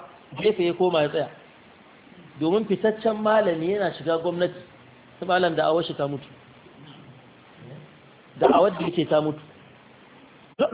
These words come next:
abin da zai faɗa, to dai a cikin mutum ɗari casa'in ba su yadda. Domin abin da za su ɗauka ɗan jam'iyya kaza ne.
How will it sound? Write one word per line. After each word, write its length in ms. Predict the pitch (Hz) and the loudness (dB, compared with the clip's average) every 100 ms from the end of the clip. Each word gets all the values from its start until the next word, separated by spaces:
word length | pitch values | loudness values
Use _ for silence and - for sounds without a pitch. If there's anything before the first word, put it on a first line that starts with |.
| 254 | 2
abin 260 | 226 220 | 4 4
da 60 | 208 | 0
zai 120 | 185 156 | 0 0
faɗa, 260 | 165 151 135 - - - - - - - - - - - | 2 0 0 -6 -20 -20 -20 -20 -20 -20 -20 -20 -20 -12
to 120 | - 151 | -6 0
dai 100 | 185 | 0
a 120 | 214 180 | 2 -2
cikin 200 | 156 208 | -2 -2
mutum 280 | 208 - 190 | -2 -4 -4
ɗari 340 | - 165 185 170 | 0 0 0 -4
casa'in 320 | 160 160 180 | -4 -4 -2
ba 160 | 180 147 | 0 0
su 60 | |
yadda. 200 | 151 117 - - - - - - - - - - - - - - | -4 -6 -14 -20 -20 -20 -20 -20 -20 -20 -20 -20 -20 -20 -20 -10
Domin 160 | 147 180 | 0 2
abin 120 | 196 | 4
da 80 | 190 | 4
za 120 | 190 185 | 2 0
su 60 | |
ɗauka 340 | 190 196 175 160 | 0 0 0 -2
ɗan 160 | 175 175 | -2 -6
jam'iyya 360 | 165 185 165 | -6 -2 -4
kaza 260 | 143 135 | -4 -8
ne. 60 | 135 | -8